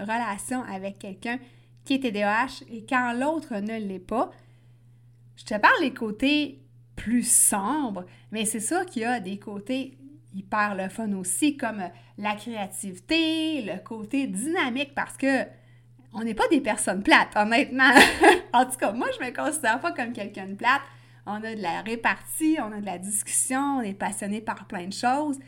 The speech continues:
Euh, on est loyaux, comme je disais précédemment, on est hyper sensible, on est empathique, donc on a vraiment des belles qualités aussi. Mais, euh, je voulais t'apporter ces points-là sur, euh, des choses à,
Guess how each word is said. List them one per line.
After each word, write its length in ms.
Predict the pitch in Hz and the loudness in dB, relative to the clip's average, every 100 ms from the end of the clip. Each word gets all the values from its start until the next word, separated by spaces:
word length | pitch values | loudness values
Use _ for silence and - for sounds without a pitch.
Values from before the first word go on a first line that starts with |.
| - - - - | -20 -20 -16 -8
Euh, 580 | 190 190 190 190 185 196 - | -6 -4 -6 -8 -8 -8 -6
on 160 | 208 220 | -6 -4
est 100 | 220 | -2
loyaux, 420 | 214 196 226 269 | 2 2 2 -2
comme 220 | 240 202 | -2 -2
je 60 | 202 | -4
disais 220 | 196 190 | -6 -8
précédemment, 880 | 190 180 202 180 180 254 311 311 311 - - - | -8 -12 -10 -8 -4 -2 -2 -2 -4 -8 -20 -18
on 200 | - 180 | -12 -10
est 160 | 196 185 - | -8 -10 -10
hyper 300 | - 143 185 | -8 -8 -8
sensible, 800 | - 175 156 - 339 320 320 302 | -6 -4 -6 -8 -4 -2 -2 -4
on 160 | 180 190 | -8 -10
est 160 | 185 | -8
empathique, 680 | 196 190 202 185 - 294 240 | -8 -6 -4 -4 -4 -6 -6
donc 220 | 175 185 | -8 -8
on 140 | 185 180 | -8 -6
a 80 | |
vraiment 340 | 185 185 214 262 - - - | -6 -4 -2 -2 -4 -20 -8
des 160 | 202 196 | -6 0
belles 240 | 220 247 | 2 2
qualités 420 | 247 180 180 240 | 0 -4 -4 -6
aussi. 460 | 196 - - 339 370 - - - | -4 -4 4 4 2 -10 -20 -10
Mais, 300 | 214 240 262 170 | -2 0 0 -4
euh, 220 | 180 180 | -6 -6
je 100 | 196 | -6
voulais 160 | 208 | -8
t'apporter 500 | 214 226 208 - 285 | -4 -6 -6 -4 0
ces 220 | 277 247 208 | 2 0 -4
points-là 640 | - 202 202 208 247 285 - - - | -6 -6 -6 -2 -2 -2 -4 -20 -10
sur, 380 | - - 262 262 | -4 0 2 2
euh, 540 | 185 180 175 175 165 - | 2 0 0 -2 -6 -10
des 300 | 214 214 208 | -8 -4 -4
choses 400 | 208 269 294 277 | -2 0 2 2
à, 440 | 185 175 180 165 | 2 2 0 -4